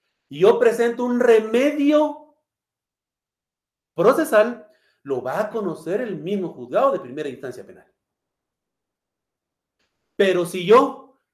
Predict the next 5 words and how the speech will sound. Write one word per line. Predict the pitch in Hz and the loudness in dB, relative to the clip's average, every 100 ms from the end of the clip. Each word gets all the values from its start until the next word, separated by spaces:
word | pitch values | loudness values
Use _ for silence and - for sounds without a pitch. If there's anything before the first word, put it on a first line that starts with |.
| - | -4
presento | 190 170 220 247 240 | -2 0 -2 -2 -4
un | 254 | -6
recurso | 240 247 233 233 - 277 339 330 - - 139 - _ _ _ _ _ _ _ _ _ - | 0 2 2 0 -4 4 4 4 -2 -8 -10 -10 _ _ _ _ _ _ _ _ _ -4
en | 185 180 175 | -2 -2 -6
contra | - 233 302 262 185 127 104 - | 4 6 6 2 -4 -4 -6 -14